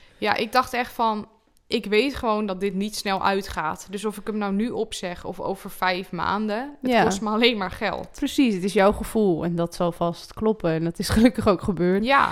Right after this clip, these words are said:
Speaker 2: En het was o-, het was niet dat je een koopwoning te koop zette of zo.
Speaker 1: Nee, nee, nee.
Speaker 2: Dus
Speaker 1: Nee,
Speaker 2: dan
Speaker 1: dat
Speaker 2: ging het
Speaker 1: maakt het
Speaker 2: echt
Speaker 1: anders.
Speaker 2: niet.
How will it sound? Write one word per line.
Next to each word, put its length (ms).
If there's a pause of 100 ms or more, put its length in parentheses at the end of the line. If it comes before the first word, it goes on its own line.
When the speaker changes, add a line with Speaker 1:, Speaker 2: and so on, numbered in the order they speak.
(140)
Speaker 2:
En 120
het 80
was 180
o-, 140
het 140
was 140
niet 120
dat 120
je 80
een 120
koopwoning 600
te 80
koop 280
zette 300
of 100
zo. 180
Speaker 1:
Nee, 220
nee, 100
nee. 200
Speaker 2:
Dus 80 (160)
Speaker 1:
Nee, 100
Speaker 2:
dan 20
Speaker 1:
dat 120
Speaker 2:
ging 120
het 100
Speaker 1:
maakt 100
het 120
Speaker 2:
echt 100
Speaker 1:
anders. 200
Speaker 2:
niet. 140